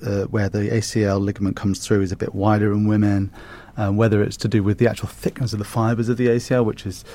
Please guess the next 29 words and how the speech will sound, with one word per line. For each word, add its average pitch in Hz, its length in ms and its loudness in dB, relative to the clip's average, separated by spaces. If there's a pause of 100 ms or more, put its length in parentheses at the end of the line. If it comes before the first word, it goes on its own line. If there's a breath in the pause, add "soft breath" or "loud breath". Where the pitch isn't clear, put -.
(180 loud breath)
not 110 140 0
as 95 100 -4
thick 120 220 2
as 95 100 0
in 95 160 0
men. 104 380 2 (420 loud breath)
You, 156 120 -2
you 170 160 0
can 156 120 4
look 147 160 4
at 123 60 0
a 135 60 4
lot 147 100 6
of 127 80 2
these 117 180 4
causal 107 380 0
factors, 113 420 -2
but 117 80 0
we 131 80 6
haven't 160 240 4
got - 220 -2
a, - 180 -8
a - 20 -4
hundred 131 300 0
percent 117 320 -2
explanation. 104 760 -4
We 117 100 -4
don't 127 220 0
know 104 420 2